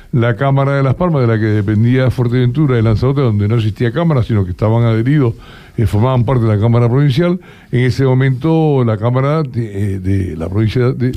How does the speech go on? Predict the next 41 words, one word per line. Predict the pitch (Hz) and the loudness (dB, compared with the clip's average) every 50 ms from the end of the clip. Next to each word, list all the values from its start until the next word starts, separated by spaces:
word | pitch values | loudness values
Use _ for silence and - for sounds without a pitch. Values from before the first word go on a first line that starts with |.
| - | -4
o | - | -4
sea, | 104 135 120 | -2 -2 -2
de | 101 92 90 - | -2 -4 -8 -8
la | - 101 95 | -6 -4 -2
Isla | 107 107 117 | 0 2 2
Gran | 117 120 123 117 | 2 2 2 0
Canaria, | 113 131 131 131 135 143 156 165 156 - - - - - - - - | 0 0 2 2 2 2 0 0 -2 -6 -12 -20 -20 -20 -14 -4 -2
bueno, | 135 143 165 165 151 | 0 2 2 2 0
al | 123 113 98 | 0 -2 -2
ser | - - 135 117 98 | -2 0 -2 -2 0
provincial, | - 139 139 131 117 107 135 143 156 | 0 0 2 2 2 2 0 0 0
pues | 156 180 156 | 0 -2 -2
tiene | - 151 151 143 135 | 0 0 0 0 0
todo | 123 143 139 | 0 0 0
un | 139 135 120 | 0 0 0
patrimonio, | 127 131 110 120 123 135 147 151 151 151 143 | -2 -2 0 0 0 2 2 2 2 0 0
tiene | 123 127 135 131 | 0 0 -2 0
todo | 123 123 127 | 0 0 2
un | 131 123 123 120 | 2 2 2 0
fondo, | 101 - 135 156 160 147 135 131 | 0 0 0 0 2 2 2 2
un | 131 | 2
bagaje | 123 123 123 135 151 147 123 139 147 151 - - - - - - - - | 2 2 2 2 2 2 0 0 -2 -4 -8 -20 -20 -20 -20 -20 -12 -4
que | - 160 160 165 160 165 165 165 160 - | -2 0 0 0 0 0 0 -2 -2 -2
arranca, | 135 131 120 117 113 120 139 151 151 151 143 123 147 156 160 165 165 170 160 151 143 135 135 135 | -2 0 0 0 0 0 0 0 0 0 -2 -2 -2 -2 0 0 0 2 2 2 0 0 0 -2
o | - | 0
sea, | - 170 156 | 0 0 0
que | 123 120 | 0 0
mantiene, | 120 117 110 95 120 135 139 143 151 165 165 - - - - - | 2 2 0 0 0 0 2 2 2 0 0 -2 -6 -20 -18 -8
a | - 123 120 | -4 -2 0
pesar | 120 113 104 139 143 | 0 2 2 2 0
de | 143 139 127 | 0 0 0
que | 104 | 0
se | 107 120 117 | 0 0 0
retire, | 107 110 98 98 123 123 127 127 127 127 127 | 0 -2 -2 -2 0 0 2 2 0 0 0
eh, | 131 120 113 110 110 110 | -2 -2 0 -2 -2 -4
y | 104 | -4
puede | 90 107 117 117 | -2 0 0 0
llevar | 113 113 110 120 113 110 | 0 0 0 0 0 0
de | 110 | 0
otra | 107 113 | 0 0
manera | 113 110 117 123 123 131 | 2 2 2 2 2 2